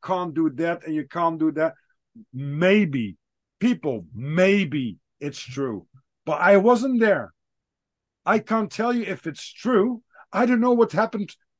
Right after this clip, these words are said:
five kilometers away in the next, next, in the, in the next town and next village. If you make up some, some things that are not true, if I'm so stupid to believe it,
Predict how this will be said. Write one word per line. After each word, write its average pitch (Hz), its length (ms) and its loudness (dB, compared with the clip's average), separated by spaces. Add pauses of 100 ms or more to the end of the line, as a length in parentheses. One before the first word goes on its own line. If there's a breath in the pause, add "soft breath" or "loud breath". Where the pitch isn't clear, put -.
five 220 320 2
kilometers 220 480 0
away 208 240 4
in 208 60 -2
the 196 60 -6
next, 202 400 -8
next, 190 320 -10 (100)
in 185 120 -10
the, 185 160 -8
in 185 60 -4
the 180 100 -4
next - 360 -6 (100)
town 170 260 0
and 165 80 -6
next 165 260 -8
village. 254 440 -4 (840)
If 185 220 -6
you 208 100 2
make 190 280 2
up 185 80 2
some, 165 320 -4 (180)
some 170 320 -10
things 180 360 -2
that 151 140 -6
are 151 120 0
not 151 220 -4
true, 208 420 -2 (580)
if 160 180 -8
I'm 151 160 -2
so 123 160 -8
stupid 139 400 -4
to 139 120 -2
believe 147 400 -2
it, 139 140 -4